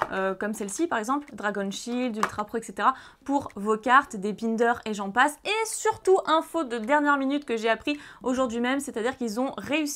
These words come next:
à trouver des boosters L D D. Donc la légende du dragon blanc aux yeux bleus, c'est la toute première série Yu-Gi-Oh qui soit sortie. Euh, soyez conscient de ce que vous achetez, c'est de l'ancien, c'est quand même très rare à trouver. Mais c'était juste pour vous informer que si vous le souhaitez, vous avez également des L D D en ce moment sur Le Repère du Dragon.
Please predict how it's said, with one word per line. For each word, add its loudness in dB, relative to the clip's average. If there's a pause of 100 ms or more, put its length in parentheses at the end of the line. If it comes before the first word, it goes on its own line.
(320)
à 6
trouver -2 (280)
des 0
boosters -2
L 2
D 2
D. 0
Donc -6
la 2
légende 2
du 0
dragon -4
blanc -2
aux -2
yeux -4
bleus, -2
c'est -4
la 2
toute 0
première 2
série -4
Yu-Gi-Oh -2
qui -10
soit 2
sortie. -4 (100)
Euh, -2
soyez 0
conscient -4
de 0
ce -4
que -8
vous -4
achetez, 0
c'est -2
de -2
l'ancien, 0
c'est -4
quand -6
même -4
très 0
rare 6
à 4
trouver. 0 (100)
Mais 4
c'était -2
juste 4
pour 2
vous 2
informer 2
que -2
si -4
vous 4
le 4
souhaitez, -2
vous 0
avez -2
également 4 (200)
des 0
L 2
D 0
D 0
en 2
ce -4
moment 0
sur -2
Le 2
Repère 4
du -4
Dragon. 0